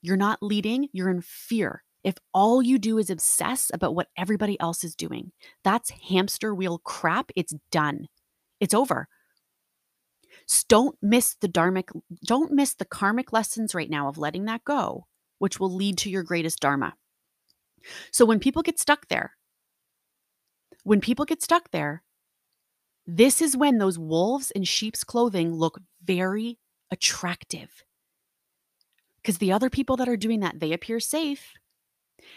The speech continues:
They have loving, open arms for all the stories you don't wanna release. Oh, they got you, boo. They got you. They will take you in.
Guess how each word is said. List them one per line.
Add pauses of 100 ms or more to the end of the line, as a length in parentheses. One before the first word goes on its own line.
(100)
They
have
loving,
open
arms (280)
for
all
the
stories
you
don't
wanna
release. (1800)
Oh,
they
got
you,
boo. (160)
They
got
you. (560)
They
will
take
you
in.